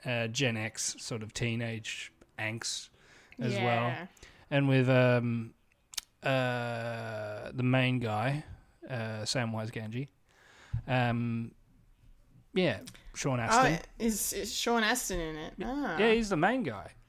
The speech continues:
Speaker 1: He
Speaker 2: I did not know that.
Speaker 1: Yeah, so it was sort of a Goonies reunion, but sort of reunion, even though Quan only had, like,
Speaker 2: Ah.
Speaker 1: he only had two lines. So it's sort of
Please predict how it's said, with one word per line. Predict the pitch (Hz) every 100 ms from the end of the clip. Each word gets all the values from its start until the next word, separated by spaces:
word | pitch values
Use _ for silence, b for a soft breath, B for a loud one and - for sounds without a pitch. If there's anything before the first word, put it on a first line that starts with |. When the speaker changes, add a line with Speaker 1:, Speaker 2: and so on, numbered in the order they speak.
| B B B B -
Speaker 1:
He | 143 208 208 190 175
Speaker 2:
I |
did | 294 170 208
not | 226
know | 285 233 165
that. | 160 160
Speaker 1:
Yeah, | 208 214
so | 135 151 147
it | 151
was | 143 123
sort | 175 147
of |
a | 139
Goonies | 131 131 139 147 147 139
reunion, | 135 135 147 147 123
but | 113 104
sort | - 147
of | 127
reunion, | 135 123 117 107 107 113
even | 120 117
though | 117 113
Quan | 107 123 117 117
only | 117 117 117
had, | 120 -
like, | 123 -
Speaker 2:
Ah. | 247 190 175 165 185 B B
Speaker 1:
he | -
only | 214 233
had | 190 139
two | 151 143
lines. | 151 131 98 - - - _ B B B B
So | - 131 131 127 117 -
it's | 131 -
sort | - 139
of | 120 110 -